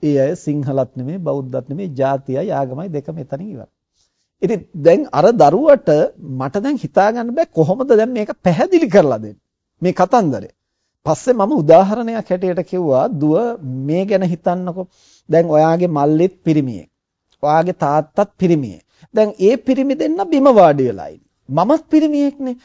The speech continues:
දැන් මම මේ පුටුවක් තියලා සුදු ඇතිරිල්ලක් කියලා මම වාඩි කරලා තියෙනවා. ඇයි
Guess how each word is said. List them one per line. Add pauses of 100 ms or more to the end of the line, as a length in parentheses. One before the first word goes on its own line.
(120)
දැන්
මම (100)
මේ
පුටුවක්
තියලා
සුදු
ඇතිරිල්ලක්
කියලා
මම
වාඩි
කරලා
තියෙනවා. (400)
ඇයි